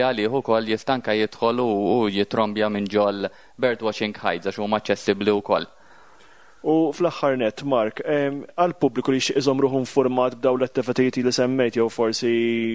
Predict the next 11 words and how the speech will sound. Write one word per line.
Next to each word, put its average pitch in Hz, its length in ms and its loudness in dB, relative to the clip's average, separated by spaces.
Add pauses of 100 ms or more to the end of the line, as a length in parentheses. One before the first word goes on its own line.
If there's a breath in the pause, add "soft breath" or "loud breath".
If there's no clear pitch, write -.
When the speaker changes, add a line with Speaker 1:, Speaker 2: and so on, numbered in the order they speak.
Speaker 2:
mm, 110 600 -10 (200)
fejn 117 220 -2
naf 98 100 -4
jiena 107 160 -2
xi 120 140 -2
għasafar 117 640 0 (100)
li 117 200 0
jkun 117 240 0
hemm 110 100 -8
fil-, 113 540 0 (360 soft breath)
fir-riserva, 110 760 0